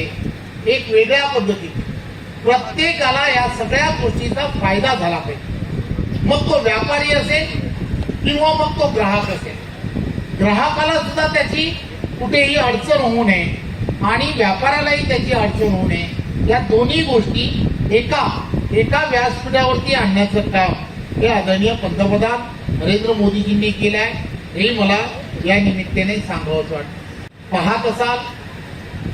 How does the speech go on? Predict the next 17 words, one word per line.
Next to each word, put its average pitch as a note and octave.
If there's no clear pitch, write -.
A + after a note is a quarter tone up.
की B3
प्रत्येक A#3+
क्षेत्रामध्ये G#3
आदरणीय B3
पंतप्रधानांनी A#3
नवीन A#3+
उद्योजक C#4
निर्माण A3+
व्हायला G#3
हवेत -
आणि A#3
म्हणून B3
वेगवेगळ्या D4
पद्धतीने, G#3
वेगवेगळ्या C4
पद्धतीने F#3+
प्रत्येक D4+